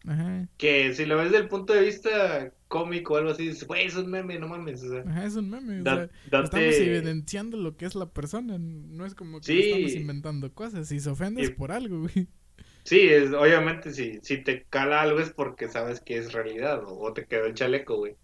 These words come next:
Speaker 1: Ajá.
Speaker 2: Y este, y así empezamos, ya la dos fue como que la que tuvo más, más cosas chidas, y de hecho era diario, güey, que teníamos mínimo diez mensajes en el chat, de que, "Eh,
Speaker 1: Diario.
Speaker 2: pasaste en mi colonia, pasaste en mi colonia", o "Sube este, o sube este de mi,
Speaker 1: Ajá.
Speaker 2: de mi amigo, pero no digas", y cosas así.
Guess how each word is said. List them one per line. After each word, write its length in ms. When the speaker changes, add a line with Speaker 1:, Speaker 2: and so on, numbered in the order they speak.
Speaker 1:
Ajá. 320
Speaker 2:
Y 200
este, 920
y 120
así 220
empezamos, 600
ya 100
la 120
dos 260
fue 220
como 200
que 60
la 140
que 80
tuvo 240
más, 440
más 340
cosas 280
chidas, 540
y 100
de 100
hecho 600
era 160
diario, 360
güey, 160
que 100
teníamos 420
mínimo 320
diez 140
mensajes 380
en 120
el 140
chat, 240
de 140
que, 100
"Eh, 20
Speaker 1:
Diario. 160
Speaker 2:
pasaste 320
en 60
mi 80
colonia, 420
pasaste 300
en 60
mi 80
colonia", 440
o 60
"Sube 300
este, 200
o 100
sube 260
este 180
de 80
mi, 80
Speaker 1:
Ajá. 100
Speaker 2:
de 60
mi 80
amigo, 360
pero 200
no 140
digas", 380
y 80
cosas 360
así. 240